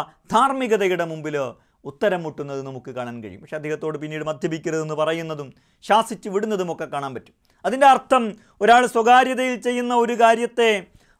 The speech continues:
പിന്നെ, ആ, അതിനെ വിലക്കാൻ ആർക്കും അധികാരമില്ല എന്നല്ല. ആ, അത് സ്വകാര്യതയിൽ തെറ്റ് ചെയ്യുക എന്നത് ഒരാളുടെ റൈറ്റാണ് എന്നല്ല. മറിച്ച് സ്വകാര്യത എന്ന ഒന്നുണ്ട്, അതിലേക്ക് ഇടിച്ചു കയറാൻ ഭരണകൂടത്തിന് അധികാരമില്ല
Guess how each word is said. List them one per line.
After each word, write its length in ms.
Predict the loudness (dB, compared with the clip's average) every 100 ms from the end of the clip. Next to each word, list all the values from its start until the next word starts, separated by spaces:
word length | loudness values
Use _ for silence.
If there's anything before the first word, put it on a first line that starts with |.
| _ -2
പിന്നെ, 580 | 0 2 2 0 -2 -10 _ _ -8
ആ, 320 | -2 0 2 2
അതിനെ 260 | 2 2
വിലക്കാൻ 600 | 2 4 2 4 4 6
ആർക്കും 320 | 4 2 -4
അധികാരമില്ല 720 | -6 -4 2 4 4 -2 0 2
എന്നല്ല. 440 | 0 -6 -10 -12 -18 _ _ _ _ _ _
ആ, 80 | 0 2 4 2
അത് 420 | 2 6 6 6
സ്വകാര്യതയിൽ 640 | 0 2 4 6 4 0 0
തെറ്റ് 320 | 0 0 -2
ചെയ്യുക 360 | -2 -2 4
എന്നത് 360 | 6 6 4 -2
ഒരാളുടെ 360 | 2 2 2 0
റൈറ്റാണ് 600 | 0 0 -2 2 2 4
എന്നല്ല. 580 | -4 -6 -8 -8 -12 _ _ _ -4
മറിച്ച് 340 | -2 -2 -6
സ്വകാര്യത 640 | -6 0 4 4 4 4
എന്ന 340 | 4 4 0 -2
ഒന്നുണ്ട്, 520 | -4 -6 -4 -2 -4 -8 _ -6
അതിലേക്ക് 420 | 2 6 6 4
ഇടിച്ചു 320 | -6 -8 -6
കയറാൻ 540 | 2 4 4 2 -4 -14 _ _
ഭരണകൂടത്തിന് 800 | -2 -2 -2 -4 -2 -4 -4 -6
അധികാരമില്ല 1080 | -6 -4 4 6 6 2 -2 2 2 0